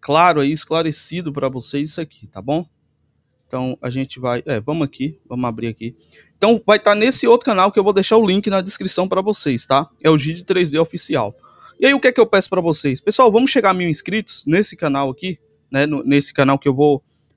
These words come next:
compartilhar pra vocês. A gente tá quase lá, ó, seiscentos e cinco, tá crescendo também, o pessoal tá acompanhando, tá gostando.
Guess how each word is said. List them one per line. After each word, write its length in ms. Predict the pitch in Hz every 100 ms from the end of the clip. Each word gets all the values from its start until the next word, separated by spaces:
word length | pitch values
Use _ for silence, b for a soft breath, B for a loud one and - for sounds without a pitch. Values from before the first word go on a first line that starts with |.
| -
compartilhar 540 | - - 127 131 123
pra 140 | - 117
vocês. 300 | 120 180 220
A 40 |
gente 100 | 240
tá 100 | 196
quase 240 | 220 226
lá, 180 | 202 208
ó, 20 |
seiscentos 440 | 208 190 - 220 196
e 60 |
cinco, 360 | - 208 214 -
tá 140 | 208
crescendo 400 | 214 196 - 175
também, 360 | 160 156 180 196
o 40 |
pessoal 320 | 160 156 165 160
tá 120 | 175
acompanhando, 500 | 170 165 147 156 165
tá 100 | 170
gostando. 500 | 151 143 170 165